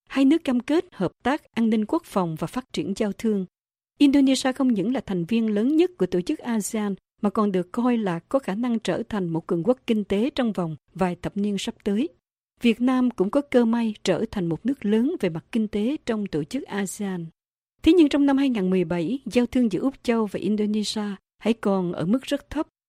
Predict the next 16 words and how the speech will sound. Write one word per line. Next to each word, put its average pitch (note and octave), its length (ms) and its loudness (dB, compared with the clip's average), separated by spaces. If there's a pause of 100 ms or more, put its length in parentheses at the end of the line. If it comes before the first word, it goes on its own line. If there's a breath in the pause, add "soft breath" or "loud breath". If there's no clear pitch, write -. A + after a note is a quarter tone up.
tương C4 180 2
đương A#3+ 300 2
khoảng F#3 440 -4
mười F3 140 2
lăm G3+ 300 -4
tỷ - 160 -6
đô A3 180 0
la, G3 260 -4 (280)
tức E4+ 180 2
là G3+ 100 0
thấp C#4+ 200 -4
hơn A#3+ 200 2
giao A3+ 140 0
thương A3 300 -2
giữa D#3+ 140 -4
Úc - 200 0